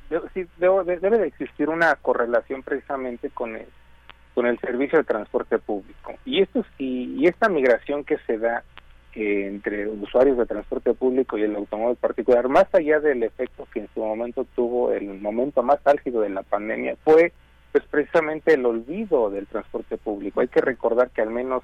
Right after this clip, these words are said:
eh, a ni-, tanto a nivel nacional y caso puntual de Ciudad de México,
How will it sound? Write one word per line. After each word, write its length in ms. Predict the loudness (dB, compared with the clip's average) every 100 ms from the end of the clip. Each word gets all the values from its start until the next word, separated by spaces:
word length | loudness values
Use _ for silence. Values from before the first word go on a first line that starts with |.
| -6
eh, 480 | -4 -2 -2 -2 -4 -6
a 80 |
ni-, 140 | -4 -4
tanto 340 | 0 2 4
a 40 | 4
nivel 240 | 2 2
nacional 480 | 2 0 2 2 2
y 60 |
caso 300 | 0 0 0
puntual 400 | -4 -10 -4 -2
de 80 | -2
Ciudad 220 | 0 0
de 80 | 0
México, 580 | 0 -4 -6 -2 -2